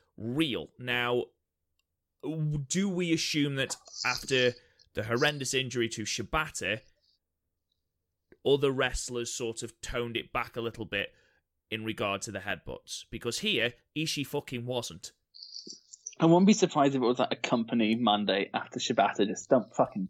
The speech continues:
Speaker 2: do it. Like, yeah, I'm, I'd be curious to see if we wa-, if we watch, like, an Ishii match later on after Shibata and see if it is just that.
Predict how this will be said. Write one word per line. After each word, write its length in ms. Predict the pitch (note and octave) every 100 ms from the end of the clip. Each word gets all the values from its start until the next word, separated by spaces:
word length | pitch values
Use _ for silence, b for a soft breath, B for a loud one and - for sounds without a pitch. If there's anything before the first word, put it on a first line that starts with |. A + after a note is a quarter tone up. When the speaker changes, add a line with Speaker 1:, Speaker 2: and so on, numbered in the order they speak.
| _
Speaker 2:
do 80 | -
it. 40 | - - - - _ _ _ b b b b b _ - -
Like, 200 | D#3 D3+ - - -
yeah, 180 | G3 F3+
I'm, 180 | F#3 F#3
I'd 100 | F#3+
be 100 | F3+
curious 260 | F#3 B3+ B3
to 80 | A3
see 480 | G3 F#3 D#3 C3+ -
if 120 | C#3
we 80 | C#3
wa-, 300 | C#3 C#3 - - -
if 140 | C#3+
we 100 | C#3+
watch, 240 | C#3 D3 D3+
like, 140 | C#3
an 80 | C3+
Ishii 340 | C3 C3 C3+
match 440 | B2+ A#2+ A2 - -
later 380 | B2+ B2+ - B2+
on 180 | A#2+ A#2
after 540 | A#2 - - C3 B2 - _ _
Shibata 560 | - C3+ B2 - C3+ B2+
and 120 | A#2+
see 240 | - A#2+
if 100 | A2+ - _ _ _ _
it 160 | B2+ G#2+
is 240 | A#2 A#2
just 240 | - A#2+
that. 200 | B2+ C3